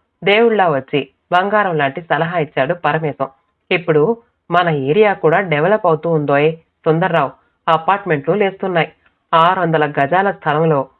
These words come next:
ఒక్కడివే ఇల్లు కట్టుకుని ఉంటే ఏం లాభం? డెవలప్మెంట్కి ఇవ్వరాదు? ఏ బిల్డర్ అయినా అపార్ట్మెంట్ కట్టి పన్నెండు ఫ్లాట్స్‌లో ఫిఫ్టీ ఫిఫ్టీ ఇస్తాడు.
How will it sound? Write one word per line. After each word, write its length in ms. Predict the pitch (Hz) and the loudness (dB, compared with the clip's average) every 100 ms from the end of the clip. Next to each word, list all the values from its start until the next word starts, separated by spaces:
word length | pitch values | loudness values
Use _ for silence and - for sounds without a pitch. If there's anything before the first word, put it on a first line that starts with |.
| _ - | _ -2
ఒక్కడివే 520 | 170 165 - 190 147 | 0 0 -4 -4 -2
ఇల్లు 280 | 196 151 180 | -2 -2 -4
కట్టుకుని 480 | 185 156 156 156 151 | -2 -4 -2 -2 -2
ఉంటే 280 | 147 143 185 | -2 -4 -2
ఏం 280 | 151 180 | 0 0
లాభం? 360 | 190 151 139 135 - _ _ _ | 0 -2 -2 -4 -6 _ _ _
డెవలప్మెంట్కి 600 | 175 175 233 233 160 156 151 | 0 2 2 2 -2 0 -2
ఇవ్వరాదు? 460 | 160 180 143 202 226 _ _ _ | 0 0 0 -2 -2 _ _ _
ఏ 140 | 170 170 | 2 2
బిల్డర్ 300 | 147 147 185 | 2 0 0
అయినా 300 | 160 147 139 _ - | 0 -2 -4 _ -4
అపార్ట్మెంట్ 580 | 165 202 214 185 160 156 | 0 0 -2 -2 -4 -4
కట్టి 340 | 139 139 131 _ _ _ | -4 -4 -6 _ _ _
పన్నెండు 380 | 190 196 196 175 | -2 0 -2 -2
ఫ్లాట్స్‌లో 540 | 156 147 160 165 156 135 - _ - | -2 -2 -2 -2 -4 -4 -6 _ 0
ఫిఫ్టీ 300 | 214 - 240 | 0 2 0
ఫిఫ్టీ 300 | 160 - 220 | 0 0 2
ఇస్తాడు. 440 | 190 - 156 143 | 2 0 -2 -2